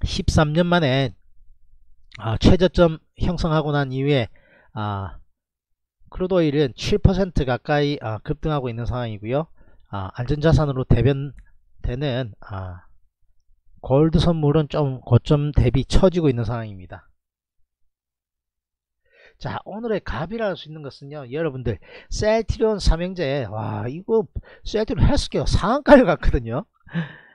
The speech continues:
자, 셀트리온 제약도 닥터케이는 뭐, 그죠? 상한가 세 방 먹고 나서 큰 아쉬움은 없습니다만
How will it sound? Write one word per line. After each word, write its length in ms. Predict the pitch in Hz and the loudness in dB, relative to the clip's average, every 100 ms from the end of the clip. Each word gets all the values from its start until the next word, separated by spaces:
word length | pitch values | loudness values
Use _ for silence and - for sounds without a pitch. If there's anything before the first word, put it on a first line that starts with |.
| _ _ - | _ _ -6
자, 120 | 147 | -4
셀트리온 520 | - 233 247 - 233 | -2 -2 2 2 0
제약도 800 | - 139 180 - 202 160 151 135 | 0 0 0 -2 0 0 0 -2
닥터케이는 640 | 170 196 - 190 180 160 | -2 -2 0 0 0 -2
뭐, 340 | 139 135 127 110 | -4 -2 -2 -4
그죠? 380 | 123 160 190 - | -2 0 0 -4
상한가 320 | - 151 160 170 | -8 -6 -2 0
세 200 | 143 135 | 0 0
방 160 | 170 | 0
먹고 220 | 202 214 | -2 -2
나서 460 | 151 127 143 156 127 | -2 0 0 0 -2
큰 160 | - 196 | -4 -6
아쉬움은 480 | 123 233 - 240 165 | -4 -4 -2 -2 -2
없습니다만 680 | 123 175 180 156 151 127 | -2 -6 -6 -4 -4 -8